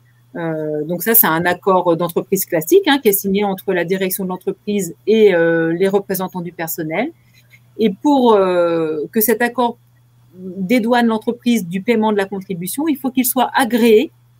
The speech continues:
par les services de l'État, donc par la directe. Et donc, dès lors qu'il y a cet agrément, euh, l'entreprise n'a plus à payer de contribution, mais elle s'engage vis-à-vis de la directe à mettre en place un plan d'action,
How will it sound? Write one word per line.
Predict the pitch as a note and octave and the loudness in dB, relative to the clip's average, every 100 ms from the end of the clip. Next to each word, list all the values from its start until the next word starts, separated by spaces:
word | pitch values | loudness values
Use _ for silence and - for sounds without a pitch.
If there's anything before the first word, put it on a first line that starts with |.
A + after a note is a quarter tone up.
| _ | _
par | B3 | -4
les | B3+ | -2
services | B3 A#3+ A#3 G#3 | -2 -2 -4 -2
de | A3 | -2
l'État, | A3 A3+ - _ _ | -2 -6 -10 _ _
donc | F#3+ F#3+ | -10 -8
par | G#3+ G#3+ | -2 0
la | G#3+ | 0
directe. | F#3+ G#3 D3 - - _ _ _ _ _ _ _ - F#3+ | 0 -4 -6 -14 -18 _ _ _ _ _ _ _ -20 -14
Et | |
donc, | F#3+ A3 G3 | -8 -6 -2
dès | A#3+ | 0
lors | C4 C4 | -2 -2
qu'il | A#3 | -4
y | |
a | |
cet | G#3+ G3+ G#3 | -2 -2 -2
agrément, | F#3+ F#3 F3 F#3 - _ _ _ - - | -2 -2 -2 -4 -8 _ _ _ -20 -8
euh, | F#3 E3+ D#3+ D#3 D3 D3+ | -2 0 0 -2 -4 -4
l'entreprise | F#3+ G3+ G#3 G3+ C4 | -2 0 0 0 2
n'a | A3+ G3 | 2 0
plus | - C#4 | -2 -2
à | A3+ | 0
payer | G#3+ G3 G#3+ | 2 2 2
de | - | 0
contribution, | F#3+ - F3 F#3 - D4+ | -10 -6 -4 -4 -2 0
mais | D#4+ G#3+ | 4 4
elle | G3+ | 2
s'engage | - C4+ A#3 A3 G3 | 2 2 2 2 0
vis-à-vis | F3+ A#3 A#3 A3 A3 | -2 0 0 0 0
de | |
la | G3 | 0
directe | E3+ F3+ G#3 - _ - _ _ - | -2 -4 -6 -10 _ -20 _ _ -4
à | A3 | 0
mettre | A3 D#4 - | 2 2 0
en | B3+ | -2
place | A3+ A3 | 0 -2
un | G3 | -4
plan | G3 A3+ | -4 -2
d'action, | G#3+ G3 - G#3+ A3 | -2 -2 -2 -4 -6